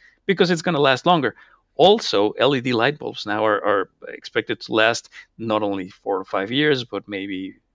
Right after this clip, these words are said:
twelve, fifteen, or sometimes eighteen years. So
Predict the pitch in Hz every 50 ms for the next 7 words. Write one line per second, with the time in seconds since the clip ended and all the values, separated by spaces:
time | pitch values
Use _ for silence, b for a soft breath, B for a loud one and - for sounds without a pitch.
0 | _ _ _ _ - 107 101 104 101 104 110 117 117 - _ _ _ _ - 110
1 | 101 - _ - 107 104 104 101 104 110 - - 107 104 - 107 104 98 104 -
2 | - - - - _ - 113 104 104 _ - - 107 95 92 90 - - - -
3 | B B B B B B B B - 147 131 107